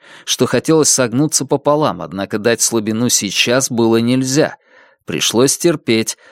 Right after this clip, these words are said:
благо боли Флик не чувствовала. "Что тебе нужно от нас?" "От вас ничего.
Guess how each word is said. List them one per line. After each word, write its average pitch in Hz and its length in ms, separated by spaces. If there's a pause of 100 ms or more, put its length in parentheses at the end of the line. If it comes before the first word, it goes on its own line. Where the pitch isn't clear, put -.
(120)
благо 123 420
боли 127 320
Флик 101 340
не 107 160
чувствовала. - 720 (1200)
"Что - 420
тебе 214 320
нужно 208 420
от 220 140
нас?" 220 400 (680)
"От 135 280
вас 139 600 (300)
ничего. 170 760